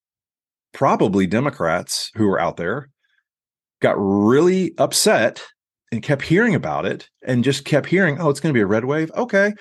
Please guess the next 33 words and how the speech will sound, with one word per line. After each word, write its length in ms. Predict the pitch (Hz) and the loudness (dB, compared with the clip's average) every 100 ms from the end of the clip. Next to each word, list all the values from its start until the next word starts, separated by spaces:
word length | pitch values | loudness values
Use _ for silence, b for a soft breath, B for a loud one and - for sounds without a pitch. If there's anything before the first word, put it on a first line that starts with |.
| B B | B B
well, 80 | 160 | -4
you 60 | 165 | 0
know 100 | 196 | 2
what? 120 | 190 | 2
I'm 80 | 180 | 2
gonna 80 | 165 | 2
get 140 | 110 | 2
me 120 | 113 | 0
and 100 | 131 | 0
some 120 | 135 | -2
of 60 | 127 | -4
my 120 | 123 | -6
friends 280 | 120 147 170 | -2 -2 -2
together 400 | 107 80 76 85 | -4 -4 -2 -4
and 120 | - | -2
we're 100 | 98 | 0
gonna 140 | 104 95 | 2 2
go 140 | 92 | 0
vote." 260 | 73 67 - _ _ _ _ _ _ _ _ _ _ _ _ _ _ _ _ _ _ _ _ _ _ _ _ _ _ _ _ _ _ _ _ _ _ _ | 0 -4 -8 _ _ _ _ _ _ _ _ _ _ _ _ _ _ _ _ _ _ _ _ _ _ _ _ _ _ _ _ _ _ _ _ _ _ _
You 160 | 123 139 | 0 2
don't 300 | 120 131 110 | 4 2 2
want 200 | 120 120 | 0 0
to 140 | 120 | 0
inspire 480 | 104 - 95 98 92 | 0 0 0 2 2
your 160 | 85 87 | -2 -4
competition, 720 | 95 87 - 80 - - 85 _ _ _ _ _ _ _ _ _ _ - | -6 -6 -6 -6 -6 -8 -16 _ _ _ _ _ _ _ _ _ _ -2
ever. 400 | 107 82 55 - _ _ _ _ _ _ _ _ _ _ _ _ _ _ _ _ _ | 0 0 -4 -10 _ _ _ _ _ _ _ _ _ _ _ _ _ _ _ _ _
You 100 | 101 | -4
don't 260 | 92 110 104 | 2 0 2
want 240 | 107 - | 0 0
to 200 | - 101 | 0 0
poke 320 | 95 117 110 - | 2 0 0 -2
them, 340 | 73 50 | -8 -8